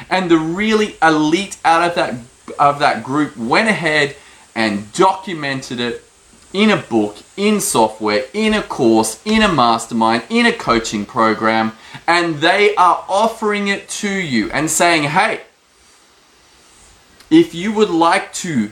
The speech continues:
spend X amount of money, invest X amount of money with me, then I will exchange the instruction manual.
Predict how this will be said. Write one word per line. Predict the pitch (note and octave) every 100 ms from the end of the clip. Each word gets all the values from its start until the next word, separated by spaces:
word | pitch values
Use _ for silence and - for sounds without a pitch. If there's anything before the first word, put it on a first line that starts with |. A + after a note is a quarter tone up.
| _
spend | - - - D#3+ D#3+ D#3 -
X | E3 - F3
amount | E3 E3 D#3+
of | C#3+
money, | B2+ A2+ D3
invest | C3 A#2 A#2 F3 F3+ - -
X | F3 -
amount | F3+ D#3+ D#3 E3
of |
money | D#3+ A2+ G#2+ D3 E3+ _ -
with | B2 C3 F#3 G#3+ -
me, | E3 C#3
then | C#3 D#3+ D#3+ - D#3
I | F3 A3
will | A3+ G#3 G3+
exchange | G3 - - - F#3 F#3 F3
the | - F3+
instruction | F#3 F3 - G3+ F3 - - C#3+
manual. | G#2+ F#2 F2 F2